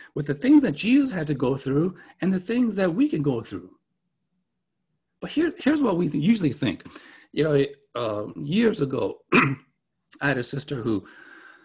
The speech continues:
who came to me and, uh, she was in a relationship with, uh, a boyfriend,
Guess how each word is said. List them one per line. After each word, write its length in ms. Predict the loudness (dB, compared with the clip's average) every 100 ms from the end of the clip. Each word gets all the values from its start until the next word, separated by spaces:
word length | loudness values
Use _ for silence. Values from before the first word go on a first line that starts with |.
| _ _ _
who 120 | -12
came 300 | -4 -2 0
to 100 | -4
me 380 | -4 -2 -2 -4
and, 500 | -4 -2 -2 -4 -6 -10 -10
uh, 320 | -8 -6 -10 -12 _ _ -20 -20 -20 -12
she 160 | -4
was 80 | 0
in 80 | 0
a 60 |
relationship 840 | 0 0 -2 0 -4 -2 -4 -4 -10 _ -8
with, 340 | -4 -4 -4
uh, 320 | -8 -8 -8 -8
a 60 | -8
boyfriend, 760 | -2 -2 -2 -4 -4 -4 -6